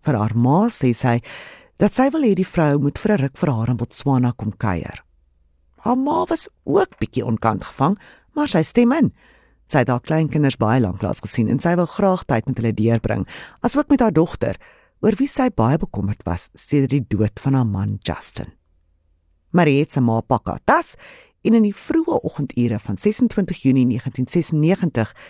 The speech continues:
ry die twee vroue terug Botswana toe. Mariet het nie by haar belofte aan Dennis en Mike gehou nie en het wel die vuurwapen onwettig die grens oorgesmokkel. Sy het later erken dat sy dit gedoen het.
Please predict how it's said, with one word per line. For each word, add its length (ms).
ry 360
die 120
twee 240
vroue 420
terug 320
Botswana 560
toe. 140
Mariet 500
het 160
nie 200
by 120
haar 160
belofte 540
aan 160
Dennis 480
en 180
Mike 380
gehou 280
nie 180
en 160
het 160
wel 320
die 80
vuurwapen 680
onwettig 460
die 80
grens 460
oorgesmokkel. 800
Sy 140
het 80
later 260
erken 380
dat 100
sy 140
dit 100
gedoen 300
het. 180